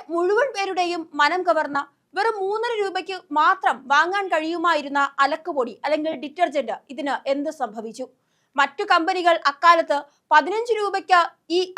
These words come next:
അലക്കുപൊടി വിറ്റപ്പോൾ നിർമ്മ വെറും മൂന്നര രൂപയ്ക്കായിരുന്നു അത് ആളുകളിലേക്ക് എത്തിച്ചത്. എന്നിട്ടും നിർമ്മ തകർന്നതെങ്ങനെ?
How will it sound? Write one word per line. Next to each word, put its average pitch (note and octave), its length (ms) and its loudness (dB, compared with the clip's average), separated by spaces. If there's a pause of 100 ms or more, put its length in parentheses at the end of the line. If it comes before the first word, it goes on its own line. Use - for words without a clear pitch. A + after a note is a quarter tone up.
അലക്കുപൊടി F4 500 -2
വിറ്റപ്പോൾ C#4+ 400 -2 (460)
നിർമ്മ F4 220 4 (220)
വെറും D#4+ 280 4
മൂന്നര G4+ 340 -2 (100)
രൂപയ്ക്കായിരുന്നു C#4+ 680 2 (160)
അത് C4 160 4 (460)
ആളുകളിലേക്ക് C#4+ 560 0
എത്തിച്ചത്. A3+ 340 -10 (180)
എന്നിട്ടും E4 340 0 (160)
നിർമ്മ C#4 300 0 (140)
തകർന്നതെങ്ങനെ? B3+ 720 -2